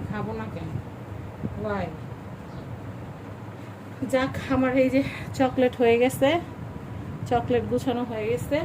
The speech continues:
ঈদের দিনে সকালে চকলেট আর একটা ফুল তুলি। এটা ঢেকে ডিপ ফ্রিজে রেখে আসি, কারণ এটা আবার না হলে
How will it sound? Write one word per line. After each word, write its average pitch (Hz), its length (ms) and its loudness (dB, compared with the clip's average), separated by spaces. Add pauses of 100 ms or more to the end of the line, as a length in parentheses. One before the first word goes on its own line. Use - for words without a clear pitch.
(1080)
ঈদের 220 260 2
দিনে 220 320 0
সকালে 220 380 0 (100)
চকলেট 214 540 0 (1500)
আর 302 60 -6
একটা - 220 -6 (140)
ফুল 208 320 0
তুলি। 208 320 0 (4000)
এটা 220 240 -2
ঢেকে 220 300 0
ডিপ 196 160 -2 (100)
ফ্রিজে 226 260 0
রেখে 214 360 -2
আসি, - 260 -2
কারণ 185 180 0
এটা 185 240 0
আবার 185 200 2 (480)
না 180 100 -2
হলে 190 300 2